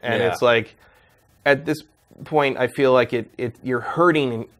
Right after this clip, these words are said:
Speaker 1: the storytelling by refusing to let Link be a character. Every,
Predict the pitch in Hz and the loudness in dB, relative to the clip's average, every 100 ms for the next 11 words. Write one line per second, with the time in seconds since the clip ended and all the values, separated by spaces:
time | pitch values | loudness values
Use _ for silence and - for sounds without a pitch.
0 | _ - 123 113 - 143 139 127 139 123 | _ -12 -8 -6 0 4 4 4 2 2
1 | 117 110 113 113 110 - 135 123 117 117 | 0 0 -2 -2 -4 -2 -2 -2 -4 -2
2 | 113 107 117 117 107 110 - - 110 104 | -4 -4 -6 -6 -6 -8 -10 -10 -8 -8
3 | - 85 - _ _ _ - 135 185 | -10 -12 -12 _ _ _ 0 4 4